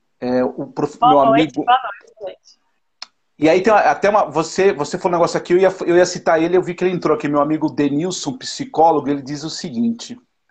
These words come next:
Speaker 1: é, vo-, boa noite, olá Denilson, tudo bem? Enfim. É, você falou essa coisa de se cuidar, né?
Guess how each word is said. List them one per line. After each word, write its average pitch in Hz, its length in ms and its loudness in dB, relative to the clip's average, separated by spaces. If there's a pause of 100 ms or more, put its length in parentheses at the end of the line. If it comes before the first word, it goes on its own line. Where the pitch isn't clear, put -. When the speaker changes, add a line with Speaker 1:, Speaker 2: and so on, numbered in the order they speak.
(520)
Speaker 1:
é, 123 380 0
vo-, 131 240 -8
boa 139 240 2
noite, 120 300 -2
olá 131 140 2
Denilson, 127 480 -2
tudo 127 160 -12
bem? 139 460 -4
Enfim. 139 300 -10 (1500)
É, 139 560 6
você 143 260 -6
falou 165 180 0
essa 156 140 -2
coisa 156 180 0
de 147 60 -8
se - 140 -6
cuidar, 123 540 0
né? 127 320 -2